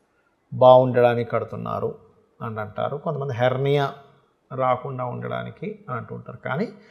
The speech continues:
జ్యోతిష్ శాస్త్రం ఏం చెప్తుంది దీనికి అంటే, ఆరవ స్థానం, ఈ నడుము స్థానం ఏదైతే ఉందో ఆరవ స్థానం, ఆ ఆరవ స్థానము ఏదైతే ఉందో పూర్వజన్మ కర్మస్థానం అండి అది.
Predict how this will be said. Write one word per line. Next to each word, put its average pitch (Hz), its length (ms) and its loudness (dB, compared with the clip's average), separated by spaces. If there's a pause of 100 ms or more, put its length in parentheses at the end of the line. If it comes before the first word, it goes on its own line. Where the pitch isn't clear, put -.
(220)
జ్యోతిష్ 165 380 4
శాస్త్రం 190 340 4
ఏం 127 120 -6
చెప్తుంది 107 400 -12
దీనికి 107 540 -10 (200)
అంటే, 135 260 -10 (520)
ఆరవ 156 400 10
స్థానం, 127 420 -2 (160)
ఈ 117 80 -4
నడుము 113 280 -4
స్థానం 135 360 -4
ఏదైతే 110 280 -6
ఉందో 180 120 -4
ఆరవ 120 220 -4
స్థానం, - 340 -16 (880)
ఆ - 280 -4
ఆరవ 175 480 6
స్థానము 151 840 -4
ఏదైతే 117 380 -4
ఉందో 120 240 -8
పూర్వజన్మ 139 640 -2
కర్మస్థానం 123 880 -8
అండి 110 180 -12
అది. 107 160 -14